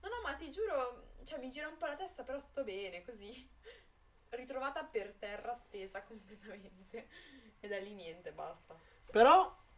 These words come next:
Speaker 2: non ho mai vomitato.
Speaker 1: Non hai mai vomitato? Nemmeno
Speaker 2: Mai.
Speaker 1: io, nemmeno
Speaker 2: Cioè,
Speaker 1: io.
Speaker 2: arrivo a quel momento in cui sento che se vado oltre vomito.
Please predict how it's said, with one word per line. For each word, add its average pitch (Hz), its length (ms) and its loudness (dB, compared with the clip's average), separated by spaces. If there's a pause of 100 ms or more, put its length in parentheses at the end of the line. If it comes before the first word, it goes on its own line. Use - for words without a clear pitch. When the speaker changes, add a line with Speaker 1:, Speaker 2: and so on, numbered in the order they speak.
(120)
Speaker 2:
non 208 180 4
ho 220 40 6
mai 233 140 10
vomitato. 165 680 4 (680)
Speaker 1:
Non 311 120 -12
hai 381 60 -10
mai 453 100 -6
vomitato? 453 340 -4
Nemmeno 302 240 0
Speaker 2:
Mai. 175 380 12
Speaker 1:
io, 156 160 -2
nemmeno - 320 -12
Speaker 2:
Cioè, 214 260 10
Speaker 1:
io. 220 60 12
Speaker 2:
arrivo 233 280 12
a 196 40 10
quel 202 160 2
momento 220 380 4
in 190 100 0
cui 190 220 -2
sento 247 840 8 (220)
che - 120 0
se 196 180 4
vado 233 320 12
oltre 220 320 12
vomito. 160 680 8